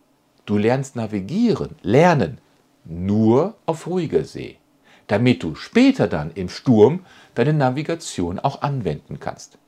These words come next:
Komm mit mir in Teil fünf. Partnerschaften brauchen nämlich regelmäßige Wartung und Pflege. Der Umgang mit einem Beleidigen hat viel mit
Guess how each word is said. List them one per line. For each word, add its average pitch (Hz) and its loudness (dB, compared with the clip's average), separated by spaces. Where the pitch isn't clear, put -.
Komm 202 0
mit 208 -6
mir 208 0
in 165 -2
Teil 151 -2
fünf. - 0
Partnerschaften 135 -2
brauchen 98 2
nämlich 87 -8
regelmäßige 80 -8
Wartung 78 -8
und 110 -12
Pflege. - -16
Der - -4
Umgang 196 -2
mit - -12
einem 80 -8
Beleidigen 80 -6
hat - -14
viel - -2
mit 95 -6